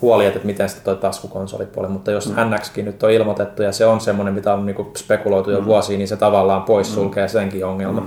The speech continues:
Speaker 2: Mm. No se oli tavallaan Nintendo selkeästi tiedä-, tiedetään, mitä tehdään, koska ne pelastaa sille hyvin, että ne paljasti sekä tän Wii U:n seuraajan, ja totesi, että kyllä, jatkamme tätä dedikoitua konsolibisnestä edelleen, mutta että sen lisäksi niin olet menossa, menossa niin kun,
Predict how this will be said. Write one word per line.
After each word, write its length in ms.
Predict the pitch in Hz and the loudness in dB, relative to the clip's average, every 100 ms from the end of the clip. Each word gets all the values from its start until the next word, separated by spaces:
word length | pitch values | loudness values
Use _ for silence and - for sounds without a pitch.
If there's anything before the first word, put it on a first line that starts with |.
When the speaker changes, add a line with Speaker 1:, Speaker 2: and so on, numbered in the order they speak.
| 110 | -6
Speaker 2:
Mm. 100 | 101 | -6
No 60 | |
se 80 | 104 | -2
oli 100 | 107 | 2
tavallaan 360 | 104 110 107 113 | 6 6 6 6
Nintendo 360 | 113 110 110 | 4 4 4
selkeästi 400 | 110 113 113 110 - | 4 4 2 -2 -6
tiedä-, 300 | - 117 110 | 2 6 6
tiedetään, 540 | - - 113 95 95 95 | 6 4 6 4 2 0
mitä 160 | 95 | 2
tehdään, 440 | 92 101 101 98 92 | 2 2 2 0 -2
koska 200 | 92 95 | -4 -4
ne 60 | |
pelastaa 480 | 90 98 95 90 87 | 0 2 2 2 -4
sille 180 | 85 95 | 0 2
hyvin, 300 | 110 98 92 | 2 2 2
että 160 | 90 90 | 2 -4
ne 100 | 87 | -2
paljasti 520 | 95 95 95 90 95 | 2 4 2 0 -2
sekä 320 | - 117 143 | 2 4 4
tän 220 | 135 117 | 4 4
Wii 180 | 107 107 | 4 2
U:n 100 | 98 | 2
seuraajan, 420 | 101 95 92 95 | 2 2 2 2
ja 60 | 90 | 2
totesi, 320 | 95 95 92 | 0 2 0
että 160 | 87 - | -4 -8
kyllä, 460 | 90 82 87 113 - - - - | -6 -4 0 0 0 -8 -20 -10
jatkamme 440 | - - 101 104 | -8 -4 -4 -2
tätä 440 | 101 98 107 104 - | -2 0 2 2 4
dedikoitua 580 | 113 107 110 107 95 104 | 2 2 2 0 2 0
konsolibisnestä 1040 | 95 127 120 113 110 127 110 110 104 - 98 | 0 0 2 0 0 0 0 0 -4 -2 0
edelleen, 400 | 98 95 92 92 | 2 4 4 2
mutta 320 | 95 - 90 | -2 -2 -4
että 180 | 87 87 | -4 -6
sen 140 | 87 | -6
lisäksi 380 | 82 85 82 85 | -6 -6 -8 -10
niin 200 | - - | -12 -10
olet 240 | 92 87 85 | -10 -10 -10
menossa, 380 | 85 85 - - - - - - _ - - | -10 -10 -10 -12 -14 -20 -20 -20 _ -20 -6
menossa 420 | 104 107 104 101 | -2 0 -2 -4
niin 260 | 95 95 92 | -4 -4 -4
kun, 300 | 101 98 | -6 -6